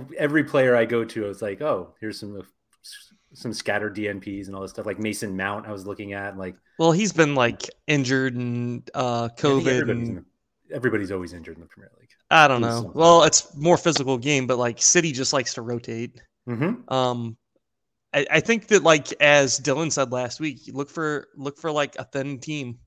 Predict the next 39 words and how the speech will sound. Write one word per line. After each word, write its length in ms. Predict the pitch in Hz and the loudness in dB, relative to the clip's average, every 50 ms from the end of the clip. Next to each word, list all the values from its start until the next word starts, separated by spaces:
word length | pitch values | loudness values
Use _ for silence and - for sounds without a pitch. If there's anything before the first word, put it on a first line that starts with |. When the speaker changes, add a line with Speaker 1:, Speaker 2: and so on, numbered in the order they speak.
| _ _ - | _ _ -20
Speaker 2:
Like, 100 | 170 - _ _ - | -20 -20 _ _ -16
look 160 | 131 135 _ | -16 -14 _
for 280 | - 143 139 139 139 | -10 -6 -4 -2 -2
a, 260 | 135 135 131 131 123 _ _ - - - - _ _ _ _ - | -2 0 -2 -2 -4 _ _ -20 -20 -20 -20 _ _ _ _ -12
like, 160 | - 123 117 | -10 -8 -2
a 80 | 135 127 | -2 -2
Watford 640 | 113 107 113 123 127 - - - 131 127 123 117 120 | -2 0 -2 -2 -2 -4 -6 -8 -6 -6 -6 -6 -6
or, 200 | 117 117 113 117 | -6 -6 -4 0
or 40 | |
Speaker 1:
Burnley. 320 | 135 147 175 185 170 127 101 | 2 2 2 4 2 0 -2
Speaker 2:
somebody. 480 | - 139 120 120 123 120 120 120 117 _ _ _ _ _ | -2 -4 -4 -4 -4 -4 -6 -8 -10 _ _ _ _ _
Yeah. 400 | - - 180 214 233 175 110 110 - _ _ _ _ _ _ _ _ _ _ _ _ _ _ _ - | -6 -2 -2 0 0 -2 -2 -4 -8 _ _ _ _ _ _ _ _ _ _ _ _ _ _ _ -8
Like, 140 | - 139 - | -6 -6 -2
Emmanuel 420 | - 143 147 151 165 185 190 180 135 | -2 0 2 2 2 4 4 2 4
Dennis 340 | 120 147 160 160 127 - | 4 2 2 2 0 -2
is 100 | 131 113 | -6 -6
absolutely 540 | - - 139 131 - - - 139 135 131 123 | -6 -2 -4 -2 -2 -4 -8 -8 -8 -10 -12
killing 360 | 123 - - 131 127 123 113 | -14 -12 -10 -8 -8 -8 -8
it 100 | 110 - | -10 -12
right 180 | - 113 110 110 | -12 -12 -12 -12
now. 320 | 117 113 113 113 110 110 _ _ _ - | -14 -14 -14 -14 -16 -18 _ _ _ -14
And 140 | 127 127 | -10 -6
I 80 | 127 127 | -6 -2
know 120 | 135 139 127 | 0 0 0
that 120 | 127 123 | 0 -2
he 80 | 131 139 | -2 -2
already 200 | 127 123 120 120 | -4 -2 -2 -4
has 180 | 127 120 117 | -4 -6 -6
cards, 340 | - - 139 131 123 117 110 | -6 -4 -4 -2 -2 -4 -8
but, 140 | - 113 101 | -10 -8 -8
like, 120 | 113 113 | -8 -10
he 120 | - - - | -8 -8 -10
scored 260 | - - 139 135 127 | -8 -8 -8 -8 -8
another 180 | 127 127 127 120 | -6 -8 -8 -6
goal 200 | 120 127 127 113 | -6 -8 -8 -8
today. 340 | 117 127 135 135 135 135 127 131 _ - - - - _ _ _ _ - | -4 -2 0 2 2 0 -2 -6 _ -20 -20 -20 -20 _ _ _ _ -10
He's 160 | 139 131 - | -8 -6 -4
just 220 | 139 131 - - | -4 -6 -6 -4
been 320 | - 123 117 113 113 101 | -6 -6 -4 -6 -8 -10